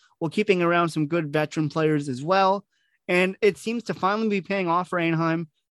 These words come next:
As I mentioned, they're only one point back of the Vegas Golden Knights at the moment. They have forty-one points, where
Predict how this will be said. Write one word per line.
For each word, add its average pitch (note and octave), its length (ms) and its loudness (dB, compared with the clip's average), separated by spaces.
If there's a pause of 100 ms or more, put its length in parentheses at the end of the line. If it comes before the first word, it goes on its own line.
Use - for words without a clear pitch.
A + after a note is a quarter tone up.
(160)
As D#3 120 2
I E3+ 80 2
mentioned, E3+ 340 2
they're D#3+ 160 0
only F#3 200 -2
one F#3 260 -4
point F#3 320 -4
back D#3+ 320 0 (520)
of E3+ 320 2 (220)
the D#3 80 -4
Vegas E3+ 320 0
Golden E3+ 300 -4
Knights D#3 340 0
at F#3 160 -2
the E3 80 0
moment. E3+ 300 2
They D#3+ 140 4
have C#3+ 200 -2
forty-one F3+ 420 0
points, F3+ 360 -6
where C3 260 2